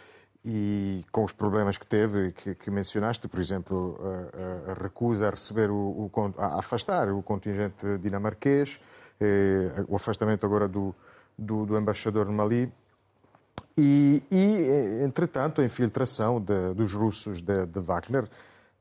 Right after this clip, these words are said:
que, diga-se de passagem, foram aliados de França na Líbia. Eh, se calhar a, a França não, não tinha calculado bem ainda a perigosidade dos russos,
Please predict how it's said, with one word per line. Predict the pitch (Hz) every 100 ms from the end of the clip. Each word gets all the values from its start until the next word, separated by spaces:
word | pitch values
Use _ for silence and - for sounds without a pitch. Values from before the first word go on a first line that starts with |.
| -
que, | 175 190
diga-se | - 135 127 113
de | -
passagem, | 156 - 135 139 113
foram | 101 - 135 131 123 -
aliados | 110 117 180 135
de | -
França | 117 110 -
na | 110
Líbia. | 123 151 104 98 85 _ -
Eh, | 110 104 107 101
se | -
calhar | 110 113 117
a, | 113 -
a |
França | - 113 110 120
não, | 107 110
não | 110 104
tinha | - 123 120 107 98 - - - _
calculado | - 117 110 127 120 117 110
bem | 107 120 120
ainda | 113 120 120 113 110 110 95
a | -
perigosidade | - 113 117 107 110 107 101 104 95
dos | 101 101
russos, | 101 113 104 - 98 92